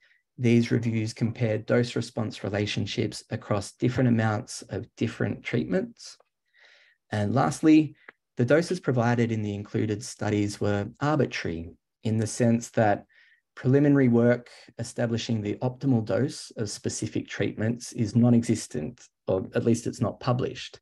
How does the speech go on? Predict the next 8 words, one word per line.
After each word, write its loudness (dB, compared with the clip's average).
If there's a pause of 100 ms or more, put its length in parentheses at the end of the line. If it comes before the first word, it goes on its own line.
(500)
So 4 (180)
we 2
have 0
no 4
way 4
of -2
knowing -4
if -8